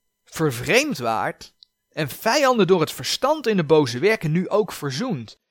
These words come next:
in het lichaam zijns vleeses door de dood, opdat hij u zou heilig en onberispelijk en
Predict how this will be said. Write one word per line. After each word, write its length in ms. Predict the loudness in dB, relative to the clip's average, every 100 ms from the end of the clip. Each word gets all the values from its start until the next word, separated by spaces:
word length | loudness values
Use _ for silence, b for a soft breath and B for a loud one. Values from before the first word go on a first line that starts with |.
| _ _ _
in 180 | 0
het 100 | 2
lichaam 340 | 2 0 0 0
zijns 300 | 2 0 -4
vleeses 680 | -2 2 2 2 -4 -6 -2
door 260 | 0 2
de 100 | 0
dood, 480 | 4 4 4 0 -18 _ _ _ _ _ _ _ _ _
opdat 300 | -10 -4 -2
hij 180 | 0 2
u 100 | 2
zou 220 | 0 -2
heilig 460 | 4 6 6 0 -4
en 160 | -8
onberispelijk 720 | -4 -4 -2 0 -2 -2 -8
en 220 | -8 -12